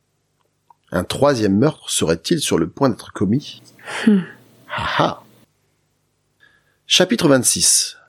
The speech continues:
Speaker 1: Paris ? Point d'interrogation.
Speaker 2: Mhm.
Speaker 1: Hélas,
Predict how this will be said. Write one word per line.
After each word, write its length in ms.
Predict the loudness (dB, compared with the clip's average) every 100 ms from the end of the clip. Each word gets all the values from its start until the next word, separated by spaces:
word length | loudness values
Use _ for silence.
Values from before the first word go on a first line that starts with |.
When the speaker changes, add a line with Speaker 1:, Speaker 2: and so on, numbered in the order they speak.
| _ _ _
Speaker 1:
Paris ? 560 | -2 0 0 -4 -10 -14 _ _ _ _ 0
Point 120 | 0
d'interrogation. 500 | 2 0 0 -2 -8 _ _
Speaker 2:
Mhm. 440 | -2 -2 0 -2 -4 _ _ _ _ _ _ -20 -20 -20 -20 -20 _ _ _ _ _ _ 2
Speaker 1:
Hélas, 640 | 4 4 2 -2 -4 -6